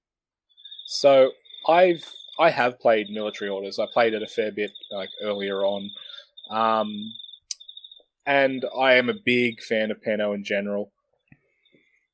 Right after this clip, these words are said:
And I do think that they have, the, the thing that surprises me most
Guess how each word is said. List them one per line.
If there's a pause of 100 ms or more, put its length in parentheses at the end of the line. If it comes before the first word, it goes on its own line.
And (160)
I (140)
do
think
that
they
have, (2000)
the,
the
thing
that
surprises
me
most